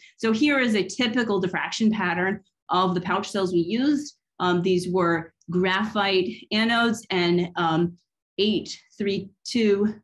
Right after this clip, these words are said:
um, N M C. So, uh, sorry, N M C, uh, five three two cathodes. And so, um, we can see the N M C peaks. Um, they're labeled in green. Um, they're very strong, and we can see the graphite peaks.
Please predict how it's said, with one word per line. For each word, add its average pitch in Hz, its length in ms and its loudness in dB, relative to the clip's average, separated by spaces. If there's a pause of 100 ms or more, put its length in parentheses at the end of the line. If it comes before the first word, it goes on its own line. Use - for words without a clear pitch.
um, 175 200 0
N 185 140 -2
M 170 140 4
C. 247 380 -2 (360)
So, 165 220 -2
uh, - 120 -8 (160)
sorry, 175 220 -4
N 240 160 0
M 226 120 4
C, 220 540 2 (300)
uh, 175 60 -2
five 220 360 0
three 196 240 -2
two 226 480 0 (760)
cathodes. 202 600 -4
And 190 180 0
so, 190 340 2
um, 180 260 2
we 208 100 2
can 220 140 4
see 220 220 2
the 196 120 0
N 202 140 0
M 202 100 2
C 294 240 0
peaks. 294 540 0 (220)
Um, 175 360 2 (100)
they're 185 200 0
labeled 180 360 2
in 170 120 4
green. 254 640 2 (500)
Um, 170 260 2
they're 180 120 2
very 226 280 0
strong, 170 500 -2
and 220 80 -2
we 226 100 2
can 233 100 0
see 240 220 0
the 220 80 2
graphite 175 440 -4
peaks. - 400 -8